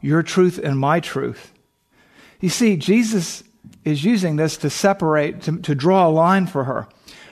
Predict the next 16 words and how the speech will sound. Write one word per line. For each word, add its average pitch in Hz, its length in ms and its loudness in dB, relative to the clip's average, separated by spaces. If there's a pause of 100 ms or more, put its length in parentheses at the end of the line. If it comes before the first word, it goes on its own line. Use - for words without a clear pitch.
because 170 300 0
doctrine 196 540 2
does 202 280 2
divide. 135 560 -4 (800)
It 175 160 -2
separates 196 640 0
the 156 80 -4
sheep 220 380 -2
from 175 160 -4
the 160 80 -2
goats, 165 420 -2 (720)
the 151 100 0
wheat 214 320 2
from 175 220 -2
the 151 80 -2
tares, 160 640 -2